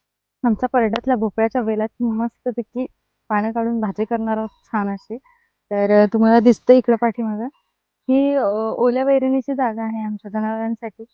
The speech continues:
तर तिथेच आम्ही हा भोपळ्याचा वेल घातला. इकडं काकडीचा, ज्याला आम्ही वाळूक किंवा तवस असं म्हणतो कोकणात किंवा ग्रामीण भाज-, अ, भाषेत. तर त्यापैकीच आहे भोपळी, आपला गावठी भोपळा आहे गोल. तर त्याची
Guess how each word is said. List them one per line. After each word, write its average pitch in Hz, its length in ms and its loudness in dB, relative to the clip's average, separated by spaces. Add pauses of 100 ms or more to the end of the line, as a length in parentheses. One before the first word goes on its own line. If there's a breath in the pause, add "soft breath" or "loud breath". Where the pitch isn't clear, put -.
(440)
तर 214 200 0
तिथेच 240 400 -2
आम्ही 240 220 8
हा 240 140 6
भोपळ्याचा 220 420 4
वेल 226 200 4
घातला. 208 380 -4
इकडं 220 420 -10
काकडीचा, 220 500 -4 (560)
ज्याला 220 200 4
आम्ही 220 200 -2
वाळूक 226 420 2 (160)
किंवा 214 320 -4 (200)
तवस 262 300 2
असं 269 180 -4
म्हणतो 226 380 -2 (400)
कोकणात 233 300 -2 (100)
किंवा 254 200 2
ग्रामीण 214 420 0
भाज-, 202 340 -4
अ, 196 100 -6
भाषेत. 202 440 -4 (580)
तर 220 260 6
त्यापैकीच 247 440 4
आहे 247 180 8
भोपळी, 240 360 4
आपला 220 380 -2
गावठी 220 340 -2
भोपळा 233 320 2
आहे 220 180 0
गोल. 226 280 0 (1000)
तर 220 100 -10
त्याची 240 220 -2